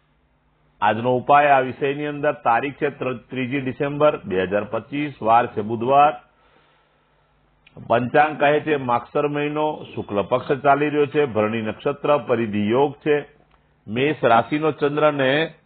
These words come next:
વૃશ્ચિક રાશિનો સૂર્ય છે. વાલા મિત્રો, અશુભ સમયની જો વાત કરીશ તો યમઘંટ સવારે આઠ અને પંદર મિનિટથી નવ ને પાંત્રીસ મિનિટ સુધી છે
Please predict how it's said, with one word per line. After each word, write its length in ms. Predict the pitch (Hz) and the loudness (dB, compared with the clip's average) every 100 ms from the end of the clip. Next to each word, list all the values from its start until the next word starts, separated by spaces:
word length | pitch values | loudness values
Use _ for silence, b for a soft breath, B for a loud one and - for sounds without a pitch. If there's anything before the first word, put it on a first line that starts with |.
| _ b _ | _ b _
વૃશ્ચિક 440 | 101 117 - 185 143 | -8 -8 -6 -4 0
રાશિનો 680 | 117 110 120 107 120 160 202 _ _ - - | 2 0 -4 -8 -6 -6 -10 _ _ -20 -12
સૂર્ય 320 | 139 120 98 | -8 -2 -2
છે. 360 | 82 87 80 b b b b - | -2 -8 -18 b b b b 0
વાલા 220 | 113 139 | 2 4
મિત્રો, 440 | 156 156 185 170 165 | 2 -2 0 4 4
અશુભ 400 | 147 123 160 131 | 2 -2 -6 -6
સમયની 380 | 135 123 147 160 | -6 -4 -6 -4
જો 140 | 147 | -2
વાત 300 | 139 139 143 | 2 2 2
કરીશ 220 | 151 147 147 | -4 -4 -4
તો 80 | 147 | -4
યમઘંટ 580 | 131 120 143 135 151 151 | -2 -2 -2 -4 -4 -4
સવારે 460 | 147 131 131 139 | -2 0 2 2
આઠ 240 | 135 131 139 | 4 2 0
અને 160 | 143 | -6
પંદર 400 | 139 131 131 143 | -6 -6 -4 -4
મિનિટથી 380 | 147 143 123 147 | -2 -6 -6 -8
નવ 240 | 131 123 139 | -4 -2 -2
ને 120 | 139 | -4
પાંત્રીસ 520 | - 110 107 139 139 | 0 0 0 -6 -8
મિનિટ 240 | 143 139 | -8 -8
સુધી 240 | - 139 143 | -6 -6 -2
છે 180 | 143 | -2